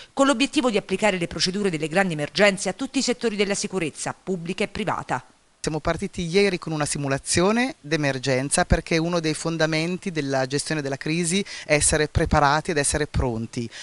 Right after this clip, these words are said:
Speaker 2: Per farlo bisogna simulare, esercitarsi, provare. Questo non lo fa quasi nessuno e quindi questo è il primo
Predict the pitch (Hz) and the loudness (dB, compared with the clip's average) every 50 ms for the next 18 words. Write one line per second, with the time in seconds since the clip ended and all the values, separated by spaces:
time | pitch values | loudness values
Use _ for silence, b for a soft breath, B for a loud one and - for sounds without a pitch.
0 | B B - 190 196 - - 190 160 147 151 156 170 175 202 214 B B B B | B B 0 0 0 2 2 4 4 4 4 4 4 4 2 2 B B B B
1 | 156 170 156 143 156 151 156 160 165 165 165 - - - 165 151 143 139 131 123 | -2 0 2 4 4 4 4 6 6 4 6 4 2 0 -2 -2 0 2 2 4
2 | 120 123 127 139 147 160 - _ 143 139 127 147 139 - - - - - 127 117 | 4 4 4 4 2 0 -2 _ -4 -2 -2 -2 -2 -2 -4 -4 0 2 2 2
3 | 113 120 127 - - - 143 - - - 160 147 131 135 135 113 107 107 107 110 | 2 2 0 0 0 0 -2 -2 2 4 4 6 6 6 6 6 4 2 0 -2
4 | 113 110 B B B - - 185 - 196 180 170 160 147 - 143 - 143 131 131 | -4 -6 B B B 0 0 2 2 4 2 2 2 2 0 0 0 0 -2 -2
5 | 127 123 - - - 139 123 117 113 110 107 B B B B B 151 - - 180 | -2 -2 -2 -2 -2 -2 -4 -6 -6 -8 -10 B B B B B -2 2 4 4
6 | 185 185 165 165 - - 165 165 - - 185 160 139 131 131 135 - - 170 190 | 4 4 4 0 0 2 2 2 4 4 6 6 6 4 2 -2 -4 -4 -4 -2
7 | 180 170 147 | -4 -4 -8